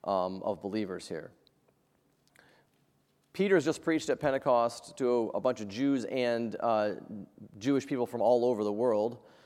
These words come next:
that have gathered together for the Feast of Pentecost. In verse, after he preaches, they ask what to do, and he says, "Repent." Um, and, uh, look at verse forty-one.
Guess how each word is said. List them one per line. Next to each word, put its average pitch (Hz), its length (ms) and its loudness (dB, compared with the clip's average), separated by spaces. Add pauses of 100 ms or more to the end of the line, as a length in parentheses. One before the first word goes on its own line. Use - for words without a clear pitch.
(420)
that 110 120 2
have - 220 -4 (140)
gathered 120 300 4
together 113 280 0
for 107 120 -8
the 98 80 -6
Feast - 280 -4
of - 80 -14
Pentecost. 98 520 -2
In 110 60 -10
verse, 160 260 -2 (380)
after 160 260 4
he 151 100 0
preaches, 113 480 -4
they 113 120 2
ask 117 220 0
what 117 200 0
to 139 80 -2
do, 107 220 0
and 110 80 -2
he 113 60 -4
says, 107 260 -2
"Repent." 107 460 -2 (580)
Um, 95 500 2 (680)
and, 101 240 0
uh, 104 460 2 (200)
look 123 220 -2
at 127 80 -2
verse 120 160 2
forty-one. 95 460 -2